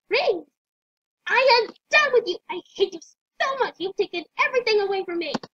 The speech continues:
I'm going to kill you, just like you killed Jaden!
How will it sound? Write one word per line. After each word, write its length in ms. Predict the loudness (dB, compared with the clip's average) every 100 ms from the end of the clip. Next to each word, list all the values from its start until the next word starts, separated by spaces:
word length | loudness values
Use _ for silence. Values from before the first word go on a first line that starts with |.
| _ _ _ _
I'm 260 | 0 2 0 0
going 280 | 2 4 4 2
to 120 | 2
kill 220 | 4 6 4
you, 120 | 0 _
just 180 | -2 0
like 120 | 0 0
you 100 | 2
killed 200 | 2 2 -4 -6
Jaden! 380 | -4 -2 -2